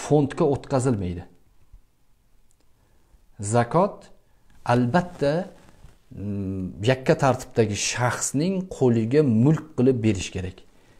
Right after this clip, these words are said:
Qarindoshlaringizmi, mahallangizdagi qiynalgan, zakot olishlikka loyiq bo'lgan shaxslarga berasiz. O'shalar uni olib,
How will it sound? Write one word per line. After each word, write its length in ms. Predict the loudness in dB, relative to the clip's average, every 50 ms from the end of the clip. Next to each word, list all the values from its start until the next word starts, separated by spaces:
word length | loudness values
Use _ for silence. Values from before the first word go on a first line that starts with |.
| _ -8
Qarindoshlaringizmi, 1040 | -2 0 2 2 2 2 0 -2 0 0 0 2 2 2 0 0 0 0 0 0 0 0
mahallangizdagi 840 | 0 -2 0 0 0 0 2 0 0 0 -2 -2 -2 -2 -4 -4 -4
qiynalgan, 800 | -2 -2 -2 0 -2 -2 -2 0 0 2 2 0 0 -2 -4 -6 -8
zakot 420 | -4 -4 -4 -2 -2 -4 -4 -4
olishlikka 800 | -2 -2 -2 -2 -2 -4 -6 -8 -8 -8 -4 -2 0 0 0 -2 -6 -12 -20 -20 -18 -14 -14 -14 -16 _ _ _ _ _ _ _ _ _ _ _ _ _ -20 _ -4
loyiq 500 | 0 4 6 6 8 8 6 4 2 2
bo'lgan 420 | 0 0 0 0 0 -2 -2 -2 -2
shaxslarga 600 | -2 -2 -4 -4 -2 -2 -2 -2 0 0 0 -2 -2 -6 -16 _ _ _ -6
berasiz. 560 | -4 -2 -2 -2 -4 -6 -8 -10 -10 -12 -16 _ _ _ _ _ _ -14
O'shalar 420 | -12 -10 -4 -2 0 2 2 2 0 -2 -6
uni 180 | -4 -2 -2 0
olib, 320 | 0 0 0 2 0 0